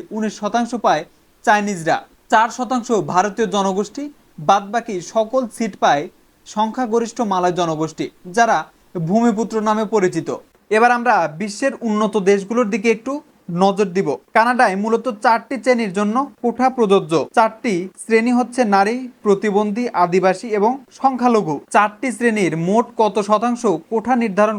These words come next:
করা হয়েছে, সেটা সুস্পষ্টভাবে বলা না হলেও সেটা কখনোই মেধার চেয়ে বেশি নয়। এছাড়া আমরা ইউরোপীয় ইউনিয়নের দিকে যদি একটু ফলো করি, তাহলে সেখানে দেখতে পাবো যে নারীর ক্ষমতায়নের জন্য ইউরোপীয়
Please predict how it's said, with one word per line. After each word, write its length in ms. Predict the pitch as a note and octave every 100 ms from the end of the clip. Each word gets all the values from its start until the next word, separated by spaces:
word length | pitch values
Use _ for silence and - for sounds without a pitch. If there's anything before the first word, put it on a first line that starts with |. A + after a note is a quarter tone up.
| G3+
করা 140 | F3+ F3
হয়েছে, 220 | F#3 E3 C#3+
সেটা 200 | F3+ A3+ C4 - _ _ -
সুস্পষ্টভাবে 840 | B3 A#3+ - G#3+ - G#3+ G#3+ G3+ D3+ - E3 E3+
বলা 200 | G3 G#3+ G#3
না 60 | G3
হলেও 240 | A3 G#3+ D3+ D#3+
সেটা 200 | G#3 A#3 A3+ G#3
কখনোই 460 | F3+ A#3 A3+ E3+ - _ _ E3+
মেধার 260 | F#3+ G3 A3
চেয়ে 160 | B3 G3
বেশি 200 | G3 G#3+ G3
নয়। 140 | C#3+ - _ A3+
এছাড়া 280 | B3+ A#3+ F3 - G3
আমরা 160 | G#3+ B3+ - G#3+
ইউরোপীয় 500 | B3 C4 C4 C4+ C#4 C4 G3+
ইউনিয়নের 400 | A3+ A#3 B3 A#3+ G3+
দিকে 160 | A3+ G#3+
যদি 140 | G#3+ A3+
একটু 180 | G#3+ B3+ C4 - _ _ -
ফলো 220 | G3+ A#3 A#3
করি, 140 | F3 D3+
তাহলে 220 | F#3+ A3 A#3
সেখানে 300 | A#3 A3 A3 D#3 D3
দেখতে 180 | G3 G3+ A3
পাবো 140 | A3+ A3
যে 60 | A3+ F#3+
নারীর 240 | G3 A3+ -
ক্ষমতায়নের 540 | G#3 G3+ G3+ G#3 G3+ E3+
জন্য 180 | G3 A#3+ C#4+ - -
ইউরোপীয় 400 | A3 C4 A#3+ C4+